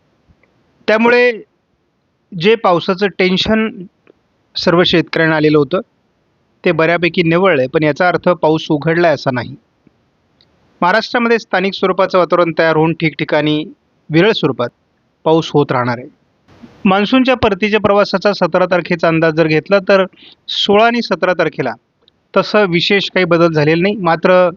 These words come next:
सतरा तारीख ही तशी, अ, मान्सूनच्या परतीच्या प्रवासाला सुरुवात होण्याची तारीख आहे, परंतु दोन तीन दिवस अगोदरच मान्सूनचा परतीचा प्रवास सुरू झाला होता आणि त्यामुळे पुढील प्रवास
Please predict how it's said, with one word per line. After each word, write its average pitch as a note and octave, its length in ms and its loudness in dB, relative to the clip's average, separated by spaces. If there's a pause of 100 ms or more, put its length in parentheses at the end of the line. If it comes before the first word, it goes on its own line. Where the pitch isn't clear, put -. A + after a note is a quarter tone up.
(540)
सतरा G#3 420 -2
तारीख E3 440 -4 (640)
ही A3 180 -2 (100)
तशी, A3+ 480 2
अ, D#3+ 220 2
मान्सूनच्या F3+ 540 0
परतीच्या E3+ 520 -2
प्रवासाला E3+ 520 0
सुरुवात F3 480 0
होण्याची F3 500 -2 (240)
तारीख C#3+ 260 0
आहे, C#3+ 140 -2 (840)
परंतु C4 320 2
दोन G3+ 220 2
तीन G3+ 200 2
दिवस G3 320 2
अगोदरच F#3 580 0 (120)
मान्सूनचा E3 480 -2
परतीचा D#3 420 -4
प्रवास D3+ 280 0
सुरू D#3 180 0
झाला D3 200 2
होता D3 180 -2 (760)
आणि F3+ 140 2
त्यामुळे G#3+ 500 2 (1120)
पुढील G#3+ 280 4
प्रवास E3+ 600 -2